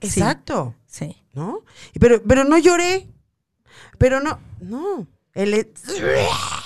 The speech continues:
Speaker 2: ¿no?
Speaker 1: Sí, claro.
Speaker 2: Es una tristeza muy enojada, ¿no?
Speaker 1: Sí, porque es tu arma de defensa aparte.
Speaker 2: Claro.
Speaker 1: O sea, para ti es más fácil enojarte porque así te ves poderosa.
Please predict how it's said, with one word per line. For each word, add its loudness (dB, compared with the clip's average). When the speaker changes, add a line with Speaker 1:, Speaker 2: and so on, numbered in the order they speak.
Speaker 2:
¿no? -12
Speaker 1:
Sí, -14
claro. -18
Speaker 2:
Es -8
una -4
tristeza -6
muy -2
enojada, -6
¿no? -20
Speaker 1:
Sí, -10
porque -8
es -10
tu -6
arma -6
de -8
defensa -12
aparte. -18
Speaker 2:
Claro. -18
Speaker 1:
O -20
sea, -4
para -4
ti -10
es -8
más -10
fácil -10
enojarte -12
porque -10
así -10
te -10
ves -8
poderosa. -8